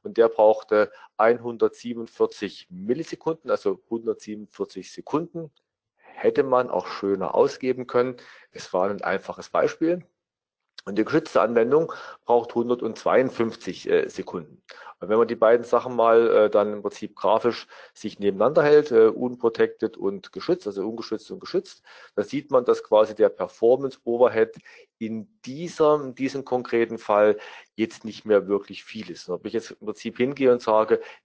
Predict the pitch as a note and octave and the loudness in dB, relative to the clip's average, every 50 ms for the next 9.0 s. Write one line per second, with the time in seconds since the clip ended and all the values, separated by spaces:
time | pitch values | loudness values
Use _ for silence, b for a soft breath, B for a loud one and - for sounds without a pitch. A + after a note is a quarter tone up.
0 | _ _ - A2+ A2 A#2+ B2+ C3+ C3+ A#2 A2 A#2 A2+ A2 A2 A#2 B2+ B2+ A#2+ - | _ _ -4 -2 0 0 0 -2 -4 -8 -10 -12 -12 -10 -8 -2 -2 -2 -2 -4
1 | B2+ A#2 - - A2+ A2 A2 - - - - - _ - G#2+ G#2+ A2 A#2 C#3 D3+ | -8 -10 -4 2 2 2 2 2 -2 -2 -2 -2 _ -14 -12 -10 -4 2 2 4
2 | C#3 D3 C#3+ C#3 C3+ B B B B B B F2+ G#2 G2+ G#2+ A2 A#2 A2+ G#2+ A2 | 4 2 0 -2 -10 B B B B B B -2 0 2 2 2 2 2 2 2
3 | A2 G#2+ - - G2+ G2 G2 A#2 C3+ D3+ D3+ - - - - - A#2+ A#2 A#2+ A#2+ | 2 -2 -2 0 2 4 4 4 2 2 0 -6 -10 -4 2 4 4 4 2 -2
4 | A2+ B B B B B B - - G#2+ - - A2+ A2 A2+ A2 A2 - A2+ A2 | -8 B B B B B B -4 -4 -4 -4 -2 -4 -2 -2 -2 -6 -6 -10 -10
5 | A#2 G#2+ A2+ G#2+ G#2 G2+ G2+ G2 G#2+ A#2 B2 B2+ C#3 C3+ C3 - - A2+ - - | -6 -8 -8 -8 -4 -4 -2 0 0 0 -2 -2 -6 -8 -8 -10 -16 -20 -16 -12
6 | A#2 A2+ A2 A2 - - A2 G2+ A2 A2 G#2 A2 A2 G2+ G2+ - G#2+ G2+ G2+ G2 | -8 -2 -2 -2 0 2 0 0 0 -4 -4 -4 -4 -4 -4 -4 -8 -8 -8 -10
7 | - - C3+ - - _ B2+ - - B2 B2 A#2+ - - B2 B2 A#2+ A#2 - G#2+ | -12 -12 -12 -12 -14 _ -16 -2 2 4 4 4 2 -2 -6 -6 -6 -8 -10 -12
8 | G#2 - G#2+ G#2 G#2 G#2+ G#2+ G#2 G2+ G2+ G2+ G2+ - G2+ G2 G2 G2+ G2+ G2+ | -6 -2 -2 -2 -2 -2 -8 -4 -2 -4 -4 -2 -2 0 2 2 2 0 -2